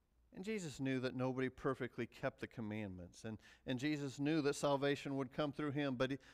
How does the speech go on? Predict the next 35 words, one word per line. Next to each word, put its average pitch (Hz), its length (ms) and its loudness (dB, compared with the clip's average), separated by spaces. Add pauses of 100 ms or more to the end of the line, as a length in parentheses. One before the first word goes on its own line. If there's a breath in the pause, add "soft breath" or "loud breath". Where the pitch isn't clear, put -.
(140 loud breath)
but 127 120 2
he 123 40 2
kinda 175 220 0
plays 165 320 2
along 131 280 2
with 110 120 -2
this 120 180 -4
guy. 113 260 2
And 117 140 -4
so 139 120 0
the 123 120 -2
guy 139 220 2
says, 151 220 -2
"Oh, 247 180 4
okay, 165 260 0
well, 170 400 2
wh-, - 40 -20
which 180 160 -2
ones 190 180 0
do 175 120 -2
I 165 40 2
need 156 160 0
to 120 60 -4
keep?" 147 340 -6 (1300 soft breath)
As 131 180 0
if 151 180 0
it's - 160 0
okay 151 340 4
to 131 100 -2
just 131 300 -2
kinda 135 220 0
pick 143 260 -2
out 139 160 4
a 120 60 2
few 135 420 -4